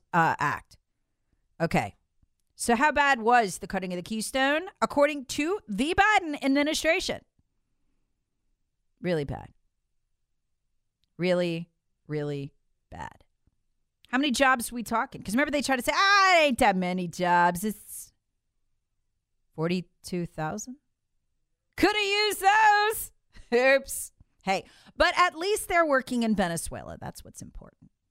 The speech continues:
Yeah. Keystone X L project, they say, would have created between sixteen thousand and fifty-nine thousand jobs, with a likelihood it would run, it would fall around forty-two thousand,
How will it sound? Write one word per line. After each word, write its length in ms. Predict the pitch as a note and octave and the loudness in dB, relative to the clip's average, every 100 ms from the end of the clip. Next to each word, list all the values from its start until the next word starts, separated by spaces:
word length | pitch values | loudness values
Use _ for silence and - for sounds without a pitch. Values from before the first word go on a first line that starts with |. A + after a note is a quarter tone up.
| _ _ _ _ _ _ _ _ _ _ _ _ _ _ _ _ _ _ _ _ _ _ _ - _ | _ _ _ _ _ _ _ _ _ _ _ _ _ _ _ _ _ _ _ _ _ _ _ -20 _
Yeah. 200 | D#3+ - - _ _ _ | -10 -10 -14 _ _ _
Keystone 420 | - F4 - F4+ D#4+ | 0 0 2 2 4
X 260 | C#4+ - | 0 2
L 120 | C4 | 0
project, 480 | A3+ B3+ B3 B3 B3 | 2 2 2 2 -2
they 140 | A3+ A3+ | -2 -2
say, 240 | C4 C4 | 0 2
would 140 | B3 | 2
have 120 | G#3+ - | -2 -2
created 340 | A#3 A3+ G#3+ | 0 0 0
between 360 | G#3+ - G#3+ F#3+ | -2 -2 -2 -2
sixteen 880 | - D#4+ D#4+ - D4+ D4 D4 C#4+ - - | -4 -8 -8 -6 -2 0 0 0 -4 0
thousand 680 | B3 B3 C4 A#3+ B3+ B3+ A#3+ - | 4 4 4 0 -2 -2 -4 -4
and 260 | F#3 F3+ - - - | -4 -4 -8 -14 -8
fifty-nine 800 | D4 - A#3+ F3 D3+ C#3+ C3 - _ _ | -8 -6 -6 -4 -4 -4 -6 -10 _ _
thousand 560 | D#3+ C#3+ C3 C#3 G#2 E2+ | -4 -4 -4 -8 -10 -8
jobs, 480 | D3+ C3 D#3+ F#3+ - | -4 -2 -4 -6 -10
with 180 | E3 | -10
a 140 | D3+ D3 | -8 -4
likelihood 500 | F3 F#3+ F3+ D#3+ E3+ | -2 -2 -2 -2 -2
it 80 | D3+ | -4
would 140 | D#3 | -6
run, 220 | D#3+ F3 | -4 -2
it 140 | - E3+ | -2 -2
would 180 | E3+ D#3+ | -2 -2
fall 320 | C#4 C4 G#3 | 2 4 2
around 300 | F3+ E3+ F#3 | 0 -4 -6
forty-two 640 | - F#3 E3+ E3 - C4 | -6 -6 -6 -10 -6 -6
thousand, 540 | G#3+ D#3 A#2+ B2+ - | -6 -8 -10 -10 -16